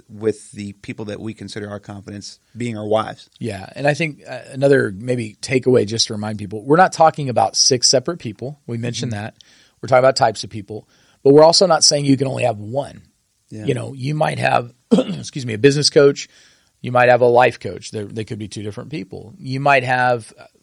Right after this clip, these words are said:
Speaker 2: certainly if you're married, I hope your spouse is a confidant, but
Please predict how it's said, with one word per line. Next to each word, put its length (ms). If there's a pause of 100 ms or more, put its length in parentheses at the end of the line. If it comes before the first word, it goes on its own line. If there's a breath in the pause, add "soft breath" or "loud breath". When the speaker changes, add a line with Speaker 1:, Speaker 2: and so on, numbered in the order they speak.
(180)
Speaker 2:
certainly 560
if 140
you're 220
married, 540
I 160
hope 480
your 140
spouse 500
is 120
a 60
confidant, 800
but 300